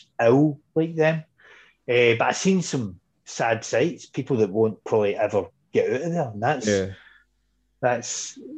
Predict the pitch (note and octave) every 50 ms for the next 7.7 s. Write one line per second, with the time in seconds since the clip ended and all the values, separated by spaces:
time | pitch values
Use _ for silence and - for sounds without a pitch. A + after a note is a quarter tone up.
0 | D#4 - C4+ G3+ B2+ B2 - - - C3 A2+ G2 - G2 G#2+ C3+ C3+ B2 - C3+
1 | B2 C3 C3+ A#2+ A2+ A#2+ B2 A#2+ - - B2+ A2 G#2+ A2+ A2 - - - A#2+ -
2 | - - - - A2+ - - - A2 G#2+ G#2 G2+ G2 F#2+ F#2+ F2+ F2 - _ _
3 | _ _ _ _ _ _ _ _ _ - C3+ C3+ A#2 - - A#2 G#2+ A2 A2 A2+
4 | - C3 B2 A2 G2+ G2+ G2+ G#2+ G#2+ F#2+ F#2+ G2 F#2 F#2 G2+ G2+ G#2 G#2 G2+ -
5 | G2+ - - G#2 A2 G#2+ - - A2+ A2+ A2+ G#2+ G#2+ - - G2 F2+ F2 - -
6 | - A2 A2 A2+ A2+ A2+ A2+ A2+ A2 G#2+ _ _ - - - - _ _ _ -
7 | A2 G#2 G2+ G2 G2 G2 G2 G2 - G#2 G2+ G2 F#2+ F2+